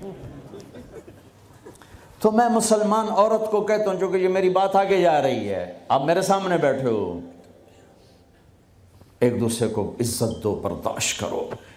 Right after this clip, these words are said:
मेरे नबी ने फरमाया, "बेहतरीन मुसलमान वो है जो बीवी से अच्छा सलूक करता हो।"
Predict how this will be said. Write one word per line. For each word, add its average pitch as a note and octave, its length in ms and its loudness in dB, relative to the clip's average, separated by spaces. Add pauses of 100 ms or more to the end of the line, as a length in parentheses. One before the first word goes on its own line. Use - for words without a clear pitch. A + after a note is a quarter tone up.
(120)
मेरे C3+ 160 2
नबी D3 220 2
ने D3 120 0
फरमाया, C3+ 500 0
"बेहतरीन E3+ 760 2
मुसलमान C#3 640 0
वो C3 180 2
है A#2+ 600 -2
जो A#2 80 -2
बीवी B2+ 360 2
से B2 160 0
अच्छा A2+ 240 -2
सलूक G2+ 460 -6
करता - 280 -4
हो।" E2 300 -6